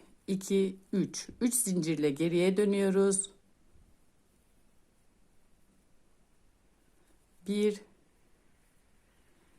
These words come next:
iki trabzan, iki zincir ve iki trabzan.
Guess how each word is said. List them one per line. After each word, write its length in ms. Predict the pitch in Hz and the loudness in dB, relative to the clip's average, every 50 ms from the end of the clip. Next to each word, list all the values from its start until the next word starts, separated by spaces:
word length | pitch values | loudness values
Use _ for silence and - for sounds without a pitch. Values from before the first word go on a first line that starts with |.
| _ _ _ _ _ _ _ _ _ - | _ _ _ _ _ _ _ _ _ -10
iki 260 | 190 185 - 226 - | -8 -4 -2 -2 -2
trabzan, 720 | - 226 196 202 190 190 190 170 185 190 185 185 180 190 180 - - - | 0 2 4 6 6 4 4 2 0 0 0 0 0 -2 -4 -6 -8 -8
iki 240 | - 170 165 - 220 | -8 -6 -2 0 0
zincir 600 | 190 196 208 214 202 190 202 196 196 196 190 190 - - - _ - - - - _ - - - - _ _ _ _ _ _ _ _ _ _ _ _ _ _ _ _ _ _ _ _ _ _ _ _ _ _ _ _ _ _ _ _ _ _ _ _ _ _ _ _ _ _ - _ _ - - - | 0 2 2 0 0 0 0 0 0 0 -2 -4 -10 -20 -20 _ -20 -20 -20 -20 _ -20 -20 -20 -20 _ _ _ _ _ _ _ _ _ _ _ _ _ _ _ _ _ _ _ _ _ _ _ _ _ _ _ _ _ _ _ _ _ _ _ _ _ _ _ _ _ _ -20 _ _ -8 -2 0
ve 180 | 185 175 - | 0 0 0
iki 260 | - 185 185 196 190 | -2 -4 -4 -4 -6
trabzan. 580 | 190 185 - 120 117 113 - - - 113 107 - | -4 -4 -4 -4 -4 -2 -2 -2 -2 -2 -4 -16